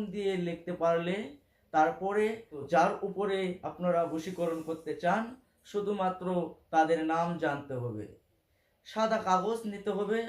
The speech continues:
লাল কলম নিতে হবে। এই সাদা কাগজে লাল কলম দিয়ে কিভাবে নকশাটা লিখে, এই নকশাটা বাকিটুক কি করতে হবে, নকশাটি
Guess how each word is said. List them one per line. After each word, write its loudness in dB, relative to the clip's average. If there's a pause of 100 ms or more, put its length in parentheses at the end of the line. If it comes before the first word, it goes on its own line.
লাল 4
কলম 2
নিতে -4
হবে। -6
এই -6
সাদা -2
কাগজে 0
লাল 2 (140)
কলম -2 (120)
দিয়ে -4
কিভাবে -4
নকশাটা -6 (140)
লিখে, -2 (140)
এই -2
নকশাটা -2
বাকিটুক -4
কি -14
করতে -6
হবে, -2 (520)
নকশাটি -4